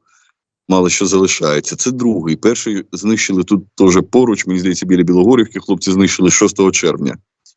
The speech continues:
І ми сміялися, що ось два «Тюльпанчика» для Путіна на День Росії з часів Яру українського з любов'ю передаємо. Борисохлебськ, два, дуже велику Р Л С-ку знищили хлопці теж днями. Це дуже-дуже важно.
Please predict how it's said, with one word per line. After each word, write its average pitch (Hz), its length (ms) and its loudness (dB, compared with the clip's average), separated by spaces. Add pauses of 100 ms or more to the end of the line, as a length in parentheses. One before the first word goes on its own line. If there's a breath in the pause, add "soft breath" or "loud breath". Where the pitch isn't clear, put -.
(140)
І 92 60 4
ми 101 100 4
сміялися, 107 460 -2
що 95 180 -2
ось 85 300 -4
два 87 340 -2
«Тюльпанчика» 104 640 -6
для 87 120 -6 (140)
Путіна 98 400 0 (340 loud breath)
на 90 140 4
День 90 240 2
Росії 90 500 -2 (760)
з - 80 -6
часів 90 300 -2
Яру 98 300 0
українського 90 640 -8
з - 80 -14
любов'ю 87 380 -4
передаємо. 80 600 2
Борисохлебськ, 135 800 0
два, 95 420 0 (160)
дуже 104 200 0
велику 98 340 2
Р 92 100 2
Л 92 120 2
С-ку 87 220 -4
знищили 85 480 0
хлопці 85 320 0
теж 82 260 2
днями. 76 380 -2 (480 loud breath)
Це - 160 -2
дуже-дуже 82 580 2
важно. 80 480 -2